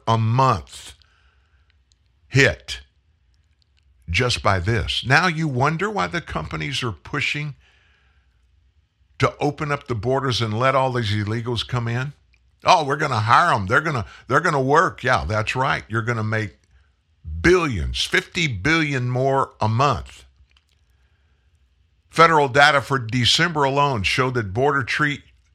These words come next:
Chief Mayorkas allowed a hundred and twenty-one thousand single adults into the U S in just December. In contrast,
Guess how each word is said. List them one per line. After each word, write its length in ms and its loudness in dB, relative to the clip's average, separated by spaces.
Chief 420 -2
Mayorkas 680 0
allowed 440 6
a 100 2
hundred 560 -4
and 200 -6
twenty-one 760 -6
thousand 580 -2
single 500 -2
adults 440 -2
into 180 -2
the 140 -4
U 200 -2
S 200 0
in 140 -4
just 280 -4
December. 560 -6
In 160 -2
contrast, 680 2